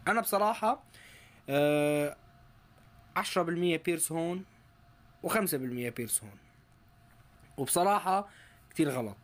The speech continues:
أنا بعترف لكم إنه أنا هذا الشيء غلطان فيه، بس المشكلة إنه بس إجي لهون بدي أعمل،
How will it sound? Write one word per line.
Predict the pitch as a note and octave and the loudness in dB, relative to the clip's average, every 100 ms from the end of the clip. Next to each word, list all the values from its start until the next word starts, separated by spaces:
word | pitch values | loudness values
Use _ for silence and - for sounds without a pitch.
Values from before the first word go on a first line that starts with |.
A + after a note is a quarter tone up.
| - - - D3+ | -20 -20 -8 -2
أنا | D#3 D#3+ D#3+ | 0 0 0
بعترف | D3 C3+ B2+ E3+ F#3 | -2 -4 -2 -2 -2
لكم | F3 F#3+ F3 | -2 -2 -2
إنه | C#3+ C#3+ | -4 -2
أنا | E3+ E3 | 0 0
هذا | E3+ | 0
الشيء | D#3+ - | -2 -2
غلطان | C#3 C3+ C3 F3 | -2 -2 0 0
فيه، | - D3+ F#3 - - - - - | 0 -4 -4 -8 -20 -20 -18 -4
بس | C3+ - | -2 -2
المشكلة | F3 B3+ - G#3 | -2 -2 -2 -4
إنه | F3 F3+ | -2 0
بس | A#3+ - | 0 0
إجي | G#3 G3 | 0 2
لهون | F3+ D#3 D#3 | 2 2 0
بدي | C3 C#3 F3+ | 0 0 2
أعمل، | D#3+ D#3 D3+ | 2 2 0